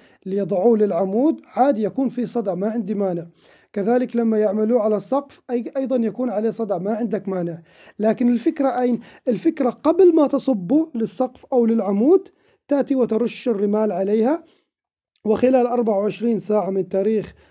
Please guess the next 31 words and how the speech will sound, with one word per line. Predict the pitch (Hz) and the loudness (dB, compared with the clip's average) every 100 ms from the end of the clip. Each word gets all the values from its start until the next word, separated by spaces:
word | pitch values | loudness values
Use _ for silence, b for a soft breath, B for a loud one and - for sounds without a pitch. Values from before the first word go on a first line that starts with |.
| b | b
وضع | 214 196 196 | -4 -2 0
الرمال | 196 196 208 202 | 0 0 0 -2
على | 170 185 | -2 -4
الحديد | 175 190 233 285 | -4 -4 -2 -2
يتم | 214 - 226 226 B B B | -2 0 2 0 B B B
صب | - 220 202 165 - - | -4 -2 -2 -6 -18 -6
العنصر | 208 180 208 - 214 196 | -4 -2 -4 -2 -4 -4
الخرساني | 196 175 185 165 208 208 196 | -6 -6 -6 -2 0 0 2
بالخرسانة. | 214 208 185 165 165 151 143 143 b b b 277 | 2 2 -4 -6 -6 -10 -10 -12 b b b 0
أيضًا | 277 | 2
يا | 277 247 | 4 2
كرام، | 233 226 226 220 B B 214 | 2 2 2 0 B B -6
من | 208 | -2
الخطأ | 208 175 247 285 226 | -2 -2 -2 0 0
وضع | 233 220 196 | 0 0 -2
الكانات | 214 202 196 202 254 247 | -4 -4 -4 -2 -2 -4
بشكل | 196 233 226 220 | -6 -6 -2 -2
مائل. | 202 208 196 185 170 170 _ _ _ - | 0 -2 -2 -4 -6 -8 _ _ _ -6
وضع | 214 208 | -4 -2
الكانات | 220 208 214 226 | -2 0 0 -2
بشكل | 214 233 233 220 | -4 -6 -2 0
مائل | 226 262 269 | 0 0 -2
خطأ | - 240 247 196 | -4 -4 -2 -2
كبير | 202 208 233 | -2 -2 -2
يا | 208 214 | -2 -2
أحباب، | - 214 190 | -2 -4 -4
والصحيح | 180 - 202 214 254 294 - b b 330 | -6 -8 -6 -2 -2 -2 -6 b b -2
إنه | 240 226 | 0 2
الكانات | 196 - 208 202 226 240 240 | 0 -2 -2 0 0 0 -2
توضع | 220 220 214 | -4 -2 -2
بشكل | 180 180 220 240 285 294 | -4 -6 -6 -2 0 0